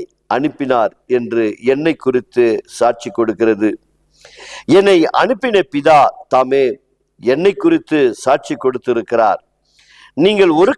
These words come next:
காலம் அவர் சத்தத்தை கேட்டதும் இல்லை, அவர் ரூபத்தை கண்டதும் இல்லை. அவர் அனுப்பினவரை நீங்கள் விசுவாசியாதபடியால் அவருடைய வசனம் உங்களில் தரித்திருக்கிறதும் இல்லை.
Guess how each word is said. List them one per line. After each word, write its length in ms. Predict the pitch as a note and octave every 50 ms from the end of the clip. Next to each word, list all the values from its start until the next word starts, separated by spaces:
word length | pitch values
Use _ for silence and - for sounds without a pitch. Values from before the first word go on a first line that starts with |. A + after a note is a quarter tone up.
| -
காலம் 380 | B3 G#3+ F#3+ F3+ F3 E3 D3 A#2+ G#2 _ _ _ _ - C#3 D3+
அவர் 180 | C#3+ C#3+ C3 -
சத்தத்தை 520 | - C#3+ C#3+ - - F#3 F3+ - - D#3+ D3+ C3 - _ -
கேட்டதும் 480 | A#2+ B2 - - C#3+ C3+ D#3 D#3 D#3+ E3+
இல்லை, 200 | E3 F3+ G3 F#3+ E3+ C#3 - _ _ _ _ _ _ _ _ _ -
அவர் 240 | B2 C3+ C#3 C3 A#2 A2+
ரூபத்தை 480 | C#3 E3+ E3 F3 D#3+ _ _ - C#3 C3+ B2+ - - _ _ -
கண்டதும் 500 | A2+ G#2+ A#2 B2 C#3 C#3+ C3+ D3+ D3 C#3 C3+ B2
இல்லை. 220 | A2+ A2+ A#2 G#2+ F#2+ _ _ _ _ _ _ _ _ _ _ - - - _ - D3+
அவர் 200 | F3 F3 F3+ E3 D3+ D3+
அனுப்பினவரை 640 | F3 D#3 - - F3+ F#3 G#3 F#3+ E3+ E3+ E3 D#3+ D3 C3 - _ _ _ _ _ _ _ - A2 B2
நீங்கள் 420 | D3+ E3+ F#3 F3 D#3 D#3+ D#3 C#3 B2+ A2 - _ - B2
விசுவாசியாதபடியால் 1300 | C3+ - - - D#3+ E3+ E3 F3+ G3+ - - F#3+ F3 D#3+ D3 D3 B2 C3+ C3 C3+ C#3 C#3 C3 B2+ A#2 G#2 - _ _ _ _ _ _ - _ - A#2+ D3+
அவருடைய 380 | D#3 D#3+ D3+ D3+ C#3+ D3 C3 A2+ A#2
வசனம் 480 | B2 B2 - F3+ F3+ E3 D3+ C3 A2+ G2+ - _ _ _ _ - C3
உங்களில் 460 | D3 E3 D#3 D#3+ D3+ C#3 C#3 C3 B2 A2+ - _ _ -
தரித்திருக்கிறதும் 960 | C3 C#3 D3+ E3 D#3+ - - E3 D3+ D3+ - - D#3+ D#3 D#3 D#3 E3+ D#3+ C#3 B2
இல்லை. 220 | A2+ A2+ A#2 G#2+